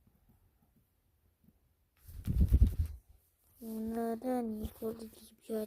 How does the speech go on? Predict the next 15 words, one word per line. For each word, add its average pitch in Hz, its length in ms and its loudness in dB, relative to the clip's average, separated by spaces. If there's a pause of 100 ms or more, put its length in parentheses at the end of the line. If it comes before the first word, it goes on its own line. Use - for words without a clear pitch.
텐데 226 260 -10
처음에 240 460 -6
이거 220 220 -6
저 - 220 -10 (120)
일인 294 320 2
줄 - 140 -8
알고 233 200 -10
샀는데요. 233 800 -8 (460)
근데 233 340 0
이게 220 420 0 (360)
칠이었습니다. 226 1040 -8 (800)
그리고 226 320 2
흔한 285 320 0 (100)
게임이 226 440 -2
있죠. 247 460 -8